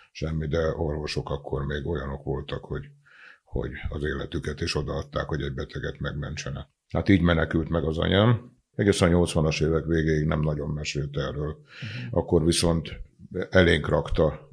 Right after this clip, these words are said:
Speaker 2: Igen.
Speaker 1: hárman vagyunk testvérek, ugye két, két nálam jóval fiatalabb, ö, testvérem van, anyám második házasságából.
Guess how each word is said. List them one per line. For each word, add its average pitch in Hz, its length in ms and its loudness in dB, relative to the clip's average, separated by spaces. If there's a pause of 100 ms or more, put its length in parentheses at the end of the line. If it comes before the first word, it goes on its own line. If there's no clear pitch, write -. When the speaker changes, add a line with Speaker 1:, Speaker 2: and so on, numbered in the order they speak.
Speaker 2:
Igen. - 180 -8
Speaker 1:
hárman 76 380 2
vagyunk 73 320 0
testvérek, 71 600 -4
ugye 73 200 -10
két, - 380 -2 (380)
két 73 600 -2
nálam 76 320 -2
jóval 73 300 -2
fiatalabb, 71 600 -2 (800)
ö, 73 60 -6 (380)
testvérem 76 560 -2
van, 95 380 0 (180)
anyám 71 320 -2
második 73 500 -2
házasságából. 73 1000 0